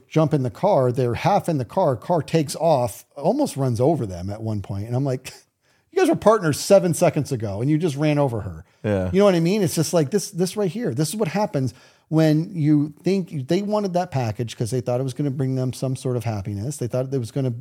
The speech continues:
Speaker 1: make, enrich their lives. They joined in on this. As soon as risk was involved, whoever was driving just dumped her, just completely dumped her, left her. And it's just like, dude,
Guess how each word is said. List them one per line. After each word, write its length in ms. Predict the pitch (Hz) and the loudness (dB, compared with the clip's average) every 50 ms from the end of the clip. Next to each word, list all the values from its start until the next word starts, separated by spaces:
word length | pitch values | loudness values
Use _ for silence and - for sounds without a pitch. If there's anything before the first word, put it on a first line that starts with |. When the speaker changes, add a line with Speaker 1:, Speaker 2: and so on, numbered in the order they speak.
| - - | -6 -4
Speaker 1:
make, 280 | 131 123 117 - - | -2 -2 -2 -4 -8
enrich 440 | - 151 123 117 117 123 117 - - | -6 -4 -4 -2 -2 -2 -4 -4 -4
their 120 | 143 131 | -4 -4
lives. 380 | 120 113 101 98 117 156 151 - - _ _ _ _ _ _ _ _ _ _ _ _ _ | -2 -4 -4 -4 -6 -6 -8 -10 -18 _ _ _ _ _ _ _ _ _ _ _ _ _
They 140 | 139 139 127 | 2 2 2
joined 340 | 107 123 156 180 180 160 185 | 2 2 2 2 4 2 2
in 160 | 208 180 127 | 2 2 0
on 160 | 113 110 104 | 0 -2 -2
this. 260 | 101 110 120 - - - _ _ _ _ _ _ _ _ _ _ - - | -2 -4 -4 -6 -8 -12 _ _ _ _ _ _ _ _ _ _ -14 -10
As 180 | 107 98 - | -8 -6 -6
soon 300 | - - - 180 220 240 | -6 -2 -2 -2 0 0
as 120 | 214 139 147 | -2 -2 -2
risk 320 | 170 208 185 - - - | 0 -2 -2 -2 -4 -2
was 160 | 175 143 120 | -2 -2 0
involved, 640 | 127 120 107 95 107 104 101 107 143 180 180 - - _ _ _ _ _ _ _ _ _ _ _ _ _ _ - 113 | 0 -2 -2 -2 -4 -4 -4 -4 -4 -6 -6 -10 -18 _ _ _ _ _ _ _ _ _ _ _ _ _ _ -10 -4
whoever 260 | 87 123 139 147 151 175 | 0 2 2 2 2 2
was 140 | 170 147 139 | 0 0 0
driving 440 | - 135 120 120 120 135 131 104 - _ | 0 0 0 2 2 2 0 0 -2 _
just 380 | - 131 - - 139 127 110 | -4 -4 -4 -4 -8 -8 -4
dumped 260 | - 131 120 104 - - | -2 0 0 -2 -4 -8
her, 180 | 90 78 76 - _ _ | -12 -14 -16 -20 _ _
just 160 | - 135 - | -8 -6 -2
completely 340 | - 147 123 160 170 156 135 | 0 0 0 0 0 -2 -2
dumped 280 | 110 147 143 127 104 110 | 0 2 0 0 0 -2
her, 80 | 104 | -2
left 260 | 104 127 127 117 - | 0 0 0 0 -2
her. 100 | 120 120 - | -6 -10 -6
And 200 | 180 180 160 147 | -2 0 2 2
it's 140 | 147 143 - | 2 0 -2
just 160 | 151 127 - | -6 -2 0
like, 180 | 143 127 107 - | 0 0 0 0
dude, 260 | - 156 135 104 | 0 0 0 0